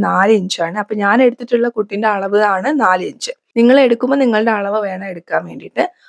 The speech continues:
ആ നാല് ഇഞ്ച് ഇതേപോലെ ഇങ്ങനെ ടച്ച് ചെയ്ത് ടച്ച് ചെയ്ത് നിങ്ങൾക്കറിയാലോ, അതുപോലെ അടയാളപ്പെടുത്തിയിട്ട് അവിടെ ആദ്യം ഒരു ഇന്നർ സർക്കിൾ വരയ്ക്കാം. ഇനി നമ്മൾ ഔട്ടർ സർക്കിളിലേക്ക് വരികയാണ്. സ്കേർട്ട്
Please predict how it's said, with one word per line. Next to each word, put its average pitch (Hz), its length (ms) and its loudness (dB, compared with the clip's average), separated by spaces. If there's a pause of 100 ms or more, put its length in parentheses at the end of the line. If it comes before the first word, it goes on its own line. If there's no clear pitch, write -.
(160)
ആ 269 60 2 (140)
നാല് 226 320 4
ഇഞ്ച് 208 200 -2
ഇതേപോലെ 190 500 -2
ഇങ്ങനെ 190 220 -8
ടച്ച് 196 200 -8
ചെയ്ത് 202 240 0
ടച്ച് 180 180 -2
ചെയ്ത് 190 180 2 (180)
നിങ്ങൾക്കറിയാലോ, 208 540 2
അതുപോലെ 196 360 2
അടയാളപ്പെടുത്തിയിട്ട് 185 760 -2 (300)
അവിടെ 226 200 4 (120)
ആദ്യം 208 260 2
ഒരു 220 100 -2 (260)
ഇന്നർ 233 220 2 (100)
സർക്കിൾ 220 340 -2
വരയ്ക്കാം. - 340 -10 (180)
ഇനി 311 160 4
നമ്മൾ 294 140 4 (140)
ഔട്ടർ 233 200 0 (100)
സർക്കിളിലേക്ക് 254 600 0
വരികയാണ്. 175 400 -2 (240)
സ്കേർട്ട് 302 380 4